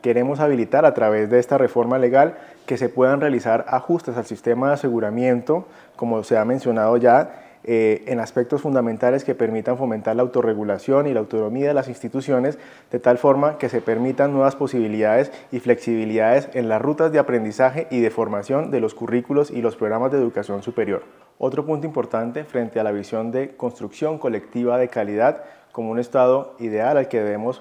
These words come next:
propender en el sistema de educación superior es la cooperación entre instituciones y aspectos que promuevan elementos del aseguramiento de la calidad, no solo desde el punto de vista de los trámites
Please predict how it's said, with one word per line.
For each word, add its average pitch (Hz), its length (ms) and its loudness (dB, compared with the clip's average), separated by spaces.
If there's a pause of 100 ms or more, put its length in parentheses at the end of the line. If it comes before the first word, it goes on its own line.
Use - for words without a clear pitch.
(160)
propender 110 460 -2
en 139 80 -2
el 131 80 -4
sistema 113 460 -6
de 123 60 -2
educación 110 360 -8
superior 123 500 -2 (400)
es 131 140 -6
la 139 120 0
cooperación 127 720 -2
entre 123 280 -6
instituciones 143 800 -4 (360)
y 123 120 -2
aspectos 135 640 -4 (120)
que 131 140 -4
promuevan 127 720 -2
elementos 123 680 -4
del 131 120 0
aseguramiento 120 640 -2
de 151 60 2
la 143 120 2
calidad, 117 360 0
no 131 140 -4
solo 147 300 -2
desde 139 120 -2
el 117 60 -4
punto 123 320 -6
de 135 80 -2
vista 123 220 -6
de 131 80 -2
los 107 180 -8
trámites 147 540 -4